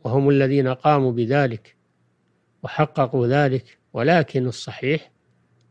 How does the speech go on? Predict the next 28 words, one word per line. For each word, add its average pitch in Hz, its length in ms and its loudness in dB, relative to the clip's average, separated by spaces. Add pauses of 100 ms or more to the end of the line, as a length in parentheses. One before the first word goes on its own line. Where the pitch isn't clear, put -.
(160)
أن 131 160 -4
الآية 151 480 2
عامة، 135 560 2
وأن 135 300 -2
الخير 147 360 2
في 135 160 2
هذه 123 340 2
الأمة 170 380 -2
لا 202 140 -4
يزال 131 540 2 (920)
موجودا 143 640 4 (840)
إلى 175 260 4
أن 147 80 2
يقاتل 139 640 0 (1040)
آخرها 127 460 4
الدجال، 117 640 -2 (180)
كما 120 260 -2
قال 123 240 0
النبي 113 440 -2
صلى 117 280 -4
الله 135 380 0
عليه 123 340 0
وسلم. 107 500 -4 (760)
فالخير 180 500 2
موجود 160 580 2
في 127 200 0
هذه 123 320 2
الأمة 131 420 -4